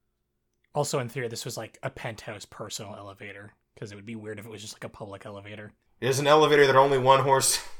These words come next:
Speaker 2: <laughs> meaningfully has access to. Uh, Steel Hooves does sort of steel man, like, the, uh, uh, the company's decision.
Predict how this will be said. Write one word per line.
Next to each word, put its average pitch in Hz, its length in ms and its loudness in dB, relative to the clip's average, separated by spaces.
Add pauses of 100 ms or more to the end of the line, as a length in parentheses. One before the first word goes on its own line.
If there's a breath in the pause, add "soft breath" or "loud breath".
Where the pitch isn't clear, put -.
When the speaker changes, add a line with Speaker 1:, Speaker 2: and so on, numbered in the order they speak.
(200 loud breath)
Speaker 2:
<laughs> - 380 -16
meaningfully 135 480 -2
has 127 240 4
access 120 460 0
to. 95 340 -4 (140)
Uh, 101 540 0
Steel 190 260 2
Hooves 175 180 2
does 170 260 2
sort 156 140 0
of 127 100 -2
steel 131 280 -4
man, 127 380 -4 (100)
like, 117 240 -6
the, 113 260 -6
uh, 104 380 -4 (340)
uh, 87 520 -10
the 110 120 -14
company's 110 420 -4
decision. 117 520 -8